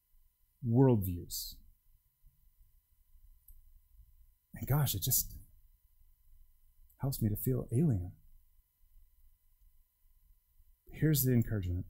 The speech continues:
Don't just be a stranger. Be a stranger, of course, but remember, we're chosen strangers.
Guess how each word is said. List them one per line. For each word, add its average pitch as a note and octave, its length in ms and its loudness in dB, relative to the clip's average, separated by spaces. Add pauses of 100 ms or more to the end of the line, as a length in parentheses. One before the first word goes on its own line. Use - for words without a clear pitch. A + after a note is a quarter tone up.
(380)
Don't C#3 400 2 (480)
just A#2 540 -2 (260)
be G#2+ 360 2 (380)
a G2+ 60 -4
stranger. G#2+ 640 4 (1120)
Be D3+ 120 10
a A3 60 10
stranger, C3 460 6
of D#3 100 0
course, D#3 460 6 (800)
but A#2+ 120 4
remember, C3 720 8 (840)
we're G#2+ 220 0
chosen G#2 1000 2
strangers. F2 1000 -6